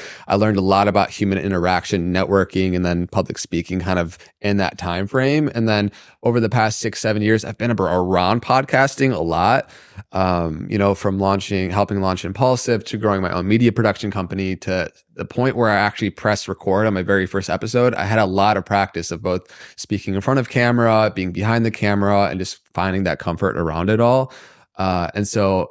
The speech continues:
if somebody's p-, making a complete life shift from working in a cubicle for twenty years to podcast host, I'm sure it would be more clunky, but I had a lot of practice. And, you know,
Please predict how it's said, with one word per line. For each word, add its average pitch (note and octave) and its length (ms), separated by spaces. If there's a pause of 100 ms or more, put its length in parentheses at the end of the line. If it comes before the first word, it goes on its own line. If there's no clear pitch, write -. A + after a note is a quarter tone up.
if G#2 140
somebody's A#2+ 480
p-, B2+ 240
making A2+ 420
a G#2 80
complete A2+ 640
life G2+ 380
shift - 380
from G2 340
working G2 280
in F#2+ 60
a F2 60
cubicle G2 460
for - 100
twenty A2+ 240
years A#2+ 360
to G#2 140
podcast B2 520
host, D3+ 340
I'm G#2 100
sure G#2+ 220
it G#2+ 60
would G2+ 160
be G2+ 260 (220)
more G#2+ 180
clunky, D#3 540 (340)
but A2 480
I G#2+ 120
had A2+ 180
a - 20
lot G2 220
of - 80
practice. F2+ 680
And, F2 540 (100)
you F2+ 140
know, E2 380